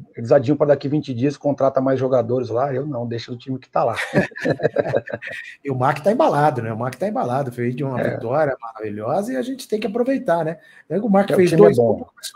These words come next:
Speaker 2: caiu um mundo de chuva aí também, já ajudou bastante também,
Speaker 1: É
Speaker 2: né?
Speaker 1: verdade, não,
Speaker 2: Bom,
Speaker 1: a gente acredita no elenco, no, no time, no, no, na comissão técnica, o time é bom, tem condição de, de vencer, sim.
Speaker 2: Ô, Alisson, então, é, a gente tem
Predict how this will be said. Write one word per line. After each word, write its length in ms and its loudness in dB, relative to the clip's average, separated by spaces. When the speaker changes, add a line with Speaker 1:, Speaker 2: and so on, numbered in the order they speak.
Speaker 2:
caiu 220 6
um 100 4
mundo 300 6
de 100 2
chuva 360 4
aí 80 2
também, 320 -2
já 140 -2
ajudou 300 -2
bastante 500 -4
também, 340 0
Speaker 1:
É 40 -4
Speaker 2:
né? 60 -6
Speaker 1:
verdade, 440 2
não, 120 2
Speaker 2:
Bom, 200 4
Speaker 1:
a 60 -12
gente 180 2
acredita 440 6
no 100 8
elenco, 720 4
no, 240 -6
no 120 -4
time, 540 0
no, 160 0
no, 200 -6
na 120 -8
comissão 380 -4
técnica, 500 -4
o 40 -10
time 180 -4
é 20 -2
bom, 320 -2
tem 120 -8
condição 460 -8
de, 280 -10
de 140 -12
vencer, 440 -14
sim. 240 -20
Speaker 2:
Ô, 120 4
Alisson, 360 2
então, 480 2
é, 560 0
a 120 -4
gente 400 -8
tem 480 0